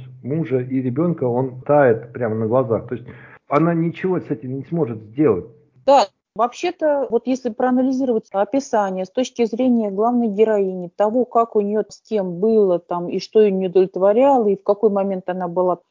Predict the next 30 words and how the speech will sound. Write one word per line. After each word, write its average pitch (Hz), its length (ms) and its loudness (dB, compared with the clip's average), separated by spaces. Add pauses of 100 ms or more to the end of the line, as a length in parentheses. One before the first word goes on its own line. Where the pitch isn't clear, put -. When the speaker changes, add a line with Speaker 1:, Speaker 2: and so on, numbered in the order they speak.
(160)
Speaker 2:
разочарована, 220 840 2
то, 196 280 0
в - 100 -20
принципе, 370 520 -4
она 254 440 -4 (100)
находится, 214 560 -2
в, - 60 -12 (120)
<laughs> - 320 0
как - 180 2
говорится, 233 440 2
в 196 60 2
активном 311 560 0
поиске. 202 720 0 (260)
Speaker 1:
Мгм. 107 180 0
Speaker 2:
То 95 100 4
есть, - 320 0
э, 190 220 0 (100)
значит, 214 440 -2 (120)
вот 320 180 0
она, 269 160 4
когда 254 280 4
решает 320 380 -2
с - 100 -18
кем-то 202 320 -4
пойти, 208 520 -2
она 226 500 -4
часто 240 360 0
понимает, 214 500 -2
что - 240 -2
вот 175 180 -2